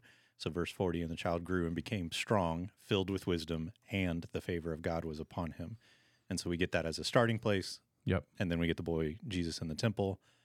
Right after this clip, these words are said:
Speaker 1: and then it ends, fifty-two, "And Jesus increased in wisdom and sat-, in stature and in favor with God and man." Um, which again, this, this,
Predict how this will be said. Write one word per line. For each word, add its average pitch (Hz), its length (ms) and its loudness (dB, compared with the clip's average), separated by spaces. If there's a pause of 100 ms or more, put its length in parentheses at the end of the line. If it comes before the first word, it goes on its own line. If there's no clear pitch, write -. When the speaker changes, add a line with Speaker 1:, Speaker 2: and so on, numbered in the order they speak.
(140)
Speaker 1:
and 85 120 2
then 85 120 2
it 85 100 2
ends, 76 400 -2 (320)
fifty-two, 82 640 -2
"And 87 140 -2
Jesus 82 280 0
increased 85 420 -2
in 85 100 -4
wisdom 82 460 -2
and 85 100 -4
sat-, 85 340 -4 (100)
in 90 120 -4
stature 82 540 -6 (360)
and 87 200 2
in 87 140 0
favor 87 500 2 (120)
with 90 160 -2
God 85 380 2 (540)
and 98 340 4
man." 80 300 -2 (1120)
Um, 76 340 -6 (2500)
which 101 160 6
again, 90 240 2
this, 78 280 -6
this, 92 280 -6